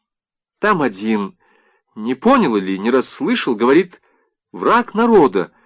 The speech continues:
Она вскипела: "Билет можете отобрать, а коммунисткой была и буду", и всё в том же духе. "Галочка, а как же теперь?" "Никак", молчит.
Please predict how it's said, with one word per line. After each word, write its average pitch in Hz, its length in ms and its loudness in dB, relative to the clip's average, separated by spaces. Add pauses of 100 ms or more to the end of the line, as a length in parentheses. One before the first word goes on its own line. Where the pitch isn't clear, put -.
(140)
Она 196 180 -2
вскипела: 135 640 0 (360)
"Билет 208 500 0
можете 131 440 0
отобрать, 139 560 0
а 131 60 -2
коммунисткой 143 640 -2
была 139 480 0
и 180 140 -4
буду", 127 500 -2
и 165 140 -2
всё 226 460 0
в - 100 -18
том 160 240 -6
же 120 160 -6
духе. 107 500 -6 (800)
"Галочка, 101 960 -8
а 90 280 -14 (340)
как 151 220 -6
же 123 120 -14
теперь?" 101 560 -12 (720)
"Никак", 143 640 -6 (440)
молчит. 113 580 -10